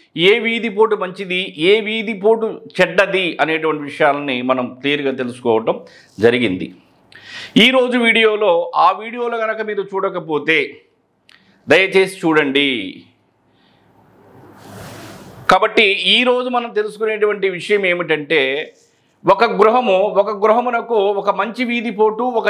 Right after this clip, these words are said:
చెడు వీధి పోటు తగిలినప్పుడు వచ్చేటువంటి ప్రయోజనాలు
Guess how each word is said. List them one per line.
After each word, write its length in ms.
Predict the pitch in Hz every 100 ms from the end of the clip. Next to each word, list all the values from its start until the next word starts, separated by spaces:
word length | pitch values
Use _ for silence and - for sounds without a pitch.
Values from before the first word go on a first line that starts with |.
| 175
చెడు 180 | 214 214
వీధి 200 | 233 220 190
పోటు 240 | 208 202 208 185 -
తగిలినప్పుడు 680 | 185 208 202 202 - 180 208 185 - _ _ _ _ _ _ _ _ 170
వచ్చేటువంటి 540 | 185 202 202 190 190 185 180
ప్రయోజనాలు 640 | 180 208 202 190 175 165